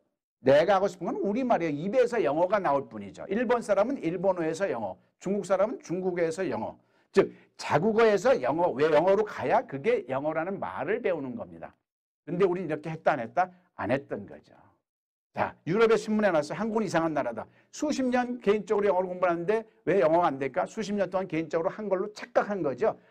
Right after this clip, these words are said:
안 했습니다, 우리 모두는. 여러분도 지금 영어책 보고 있는 분들 영어, 영어하고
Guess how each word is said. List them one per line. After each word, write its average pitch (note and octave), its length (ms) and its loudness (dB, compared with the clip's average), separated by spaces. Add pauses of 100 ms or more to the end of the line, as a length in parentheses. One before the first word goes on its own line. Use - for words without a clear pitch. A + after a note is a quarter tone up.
안 G#2 220 -6
했습니다, G#3 420 0
우리 D#3+ 180 -6
모두는. A2+ 500 -8 (300)
여러분도 A3+ 440 6
지금 A3 180 -4
영어책 F3+ 400 0
보고 F3+ 200 -2
있는 E3+ 220 -4
분들 D3 280 0
영어, C3+ 220 -6 (180)
영어하고 F#3 440 0